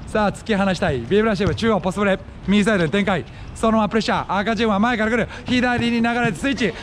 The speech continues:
息が合わない。ごめんなさい。先にキーパー、これ先にキーパー交代していきましょう。赤チーム、ごめんなさい。先に赤チーム、キーパー交代していきましょう。赤チームサイドから。ありがとうございます。さあ、行きましょう。さあ、立ち上がりをって、一対一の同点。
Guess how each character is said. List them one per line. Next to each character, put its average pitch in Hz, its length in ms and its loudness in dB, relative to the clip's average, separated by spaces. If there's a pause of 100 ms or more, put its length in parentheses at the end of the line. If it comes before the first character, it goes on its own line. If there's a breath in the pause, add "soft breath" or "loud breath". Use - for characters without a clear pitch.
(120)
息 269 420 2
が 240 100 2
合 247 40 2
わ 240 60 2
な 226 60 0
い。 208 40 -4
ご 277 60 2
め 285 40 0
ん 269 40 0
な 294 60 2
さ 285 40 0
い。 - 40 -6
先 285 160 0
に 277 60 -2
キ 294 100 -2
ー - 20 0
パ 277 80 0
ー、 - 40 0
こ 269 40 0
れ 254 100 0
先 226 280 -2
に 220 100 -2
キ 220 160 0
ー 208 40 -2
パ 226 80 -2
ー - 40 2
交 214 140 -2
代 214 140 0
し 156 40 -8
て 208 80 -2
い - 20 0
き - 20 0
ま 202 60 0
し 202 60 0
ょ 190 40 0
う。 - 40 0
赤 196 280 -2
チ 208 60 -4
ー - 20 0
ム、 202 60 0
ご 214 40 0
め 202 60 0
ん - 20 -4
な 208 60 0
さ 214 60 -4
い。 - 500 0
先 220 240 -4
に 233 60 0
赤 226 240 -2
チ 240 100 -6
ー 233 80 2
ム、 220 100 0
キ 220 140 0
ー 185 40 0
パ 214 80 0
ー - 20 0
交 202 140 0
代 196 120 -2
し - 20 -2
て 196 60 0
い 196 80 2
き - 20 0
ま 190 60 2
し 180 40 2
ょ 170 120 2
う。 170 40 -2
赤 180 160 -2
チ 214 80 -2
ー 208 40 0
ム 190 60 -2
サ 202 120 0
イ - 20 0
ド 185 60 -2
か 156 60 -4
ら。 135 60 -4
あ - 40 -8
り - 20 -12
が - 60 -16
と - 2500 -10
う - 40 -6
ご 214 60 0
ざ 233 60 2
い 226 40 2
ま 190 40 -2
す。 - 220 -12 (1000)
さ 269 80 2
あ、 - 40 4
行 240 40 2
き - 20 2
ま 233 60 2
し 180 40 0
ょ 175 40 -4 (140)
う。 - 40 -20 (360)
さ 254 160 0
あ、 208 40 0
立 220 140 -2
ち 175 60 -2
上 240 60 2
が 233 60 0
り 226 60 2
を 220 40 0
っ 190 40 -2
て、 202 100 0
一 208 160 0
対 240 120 2
一 202 100 0
の 165 100 2
同 202 200 0
点。 170 400 0